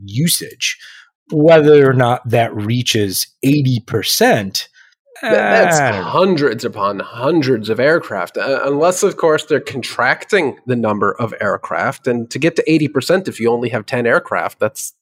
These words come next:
Speaker 2: it's pretty easy.
Speaker 1: I mean, that's one way to do it.
Speaker 2: Mm-hmm. Yep.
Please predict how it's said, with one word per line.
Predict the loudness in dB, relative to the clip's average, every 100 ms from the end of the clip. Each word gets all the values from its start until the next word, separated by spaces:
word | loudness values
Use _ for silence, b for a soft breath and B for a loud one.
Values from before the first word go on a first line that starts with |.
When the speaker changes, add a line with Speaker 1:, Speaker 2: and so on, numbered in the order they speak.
| _
Speaker 2:
it's | -8
pretty | -2 2
easy. | 2 2 -4 _ _ _
Speaker 1:
I | -6
mean, | -4 -2 -4 -6 -10 _ _ _ 0
that's | 0 0
one | -6 -6 -6
way | -6
to | -2
do | 2 2
it. | 2
Speaker 2:
Mm-hmm. | 0 0 0 -2 -8 -2
Yep. | -2